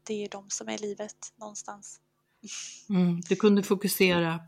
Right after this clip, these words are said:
Speaker 2: på livet.
Speaker 1: Ja, ja, men om morgonen när pappa, pappa gick bort så, eh, hade jag, jag fick, eh, när vi vakade där i några dagar så fick jag ta varann-, åka och hämta Ebbe en dag, Otto en dag. Få liksom,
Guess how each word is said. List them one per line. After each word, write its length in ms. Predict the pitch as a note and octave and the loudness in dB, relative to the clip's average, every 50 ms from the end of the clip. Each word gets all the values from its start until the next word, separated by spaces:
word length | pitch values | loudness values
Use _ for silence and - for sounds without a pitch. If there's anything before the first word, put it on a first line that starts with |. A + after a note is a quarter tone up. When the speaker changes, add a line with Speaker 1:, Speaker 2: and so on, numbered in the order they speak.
| _ _ - | _ _ -6
Speaker 2:
på 100 | - E3+ | -4 -2
livet. 460 | E3 F3 E3+ E3 D#3+ D3+ - - _ _ _ - - - - B3+ B3+ A#3+ - - | 0 0 0 -2 -2 -6 -10 -10 _ _ _ -20 -20 -20 -16 -14 -14 -12 -8 -6
Speaker 1:
Ja, 400 | B3 A#3 A3 G#3+ G#3+ G#3+ A3+ _ _ _ _ | -6 -4 -6 -6 -10 -12 -16 _ _ _ _
ja, 120 | - C4 C4 | -4 -2 -2
men 160 | B3+ B3+ B3 | 0 0 -2
om 100 | B3 A#3+ | -2 2
morgonen 440 | A#3+ B3 A3+ G#3+ G#3 G#3 A3 A3+ A3+ | 4 4 4 4 2 0 0 -2 -2
när 100 | A#3 A3+ | -2 -4
pappa, 580 | - - A3 - - - G3 G3 G3 G3 F#3+ - _ _ - | -2 -2 -4 -2 0 2 2 4 2 0 -2 -8 _ _ -4
pappa 240 | - G#3+ - - | -4 -4 -2 -2
gick 240 | F#3+ F#3 F#3 - - | -4 -4 -6 -10 -4
bort 360 | - A#3 A3 - _ - - A3+ | -4 -4 -4 -6 _ -12 -14 -12
så, 540 | - - - G#3+ G3 F#3+ F#3 F#3 F3+ F3+ F3 | -10 -8 -6 -4 -2 -2 -2 -2 -4 -4 -4
eh, 220 | F3 F3 F3 F#3 F3+ _ _ _ _ _ _ _ _ _ _ _ | -4 -6 -8 -10 -12 _ _ _ _ _ _ _ _ _ _ _
hade 340 | - - G#3+ G#3 F#3+ - - | 0 2 2 2 2 -2 -10
jag, 220 | F3+ F3+ F#3 - - | -8 -6 -4 -4 -4
jag 100 | A3+ - | -4 -2
fick, 340 | - A3 - _ - - | -4 -4 -6 _ -10 -8
eh, 240 | G3+ F#3+ F#3 F#3 F#3 - _ | -6 -4 -4 -6 -8 -12 _
när 140 | _ G#3+ G#3 | _ -2 0
vi 80 | G#3 G#3 | 2 4
vakade 500 | G3+ G#3 G3+ F#3+ - - - G#3+ G#3+ G3+ | 6 6 4 4 2 0 -2 0 0 2
där 180 | F#3+ F3 E3+ | 0 0 -2
i 80 | F3 F3 | -4 -6
några 220 | F3+ F#3 F3 F3+ F#3 | -8 -8 -8 -6 -2
dagar 420 | F#3+ F3+ F3+ F3 - F3+ - F#3+ | 0 0 0 0 -2 -6 -6 -6
så 300 | F#3 - - G3 F#3+ F3+ F3+ _ _ | -8 -8 -6 -6 -6 -8 -8 _ _
fick 300 | - - - G3 - - | -18 -14 -12 -12 -10 -8
jag 160 | G3 F3+ F3 | -8 -8 -8
ta 460 | - - F#3+ F3+ F3+ F3+ - C#2+ - - _ _ _ _ _ - - | -4 -4 -4 -2 -4 -6 -8 -8 -12 -14 _ _ _ _ _ -4 -2
varann-, 280 | G3 F#3 G3 F#3+ F#3 - _ _ _ _ _ _ _ _ _ _ _ - | 0 0 0 -2 -2 -4 _ _ _ _ _ _ _ _ _ _ _ -6
åka 240 | G#3+ F#3+ - - G3+ | -6 -6 -4 -2 -2
och 80 | G3 | 0
hämta 600 | F3 G#3 G3 F#3+ F3 - - G3 G3 F#3 F#3 F#3 - - _ - - - - _ _ | 0 0 -2 -2 -6 -4 0 2 2 2 2 -2 -6 -12 _ -20 -20 -20 -20 _ _
Ebbe 300 | - A3+ A3 G3 F3+ G#3 | 4 4 4 4 2 -2
en 220 | - - F#3 F3+ F3 | -2 -2 -4 -4 -6
dag, 260 | F3 D3 - - - | -6 -6 -4 -4 -4
Otto 260 | G#3+ - _ - G3 | -6 -6 _ -6 -4
en 180 | G3 F#3+ F#3 F3 | -4 -4 -4 -6
dag. 220 | - - C#3+ C#3+ - | -6 -6 -6 -8 -8
Få 140 | - - G#3 | -8 -6 -6
liksom, 420 | F#3+ F3+ - - F#3 F3 F3 E3+ | -6 -4 -2 -2 -2 -2 -2 -8